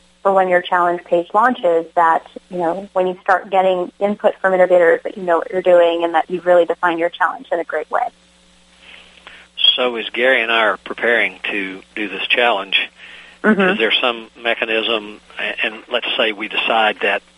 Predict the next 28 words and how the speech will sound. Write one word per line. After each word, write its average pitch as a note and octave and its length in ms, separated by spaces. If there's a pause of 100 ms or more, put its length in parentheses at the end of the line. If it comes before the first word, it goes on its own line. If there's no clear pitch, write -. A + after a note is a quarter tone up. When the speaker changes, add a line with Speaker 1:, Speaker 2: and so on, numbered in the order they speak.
(320)
Speaker 2:
our A2 160
challenge G#2 460
is G2 140
worth G2 280 (680)
ten A2+ 160
thousand F2+ 300
dollars. D#2+ 260 (720)
Speaker 1:
Mm-hmm. A3+ 460
Speaker 2:
Uh, G2 180 (340)
i-, - 320
i-, B2+ 100 (220)
is B2+ 140
there A#2 120
a G#2 40
process A#2 460 (100)
to A#2 80
make A2+ 180
sure A2 280
that G#2+ 160 (280)
Gary A#2+ 220
and A2 100
I A2 180
actually A2+ 260
have B2 320
ten B2+ 180
thousand C3 320
dollars? C3 380 (680)
Speaker 1:
<laughs> A#3+ 40